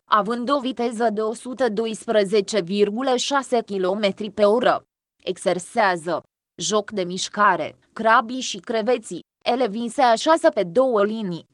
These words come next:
față în față, la un metru distanță, astfel încât să formeze perechi. Se stabilește care linie este numită crabii și care linie este numită creveții,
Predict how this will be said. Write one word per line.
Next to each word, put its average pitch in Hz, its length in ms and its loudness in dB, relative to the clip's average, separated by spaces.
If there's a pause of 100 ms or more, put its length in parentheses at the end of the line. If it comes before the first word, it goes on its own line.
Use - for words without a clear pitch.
(100)
față 240 380 2
în 180 100 -4
față, 151 580 -8 (240)
la 202 120 4
un 208 220 0
metru 214 320 -2
distanță, 175 720 -2 (180)
astfel 196 500 4
încât 180 340 0
să - 180 2
formeze 202 640 2
perechi. 196 500 2 (340)
Se 277 160 0
stabilește 202 720 0
care 214 260 4
linie 247 340 0
este 214 360 0
numită 220 420 -2
crabii 254 500 2
și 220 180 -6
care 240 320 2
linie 247 340 0
este 220 360 0
numită 208 460 2
creveții, 226 600 -4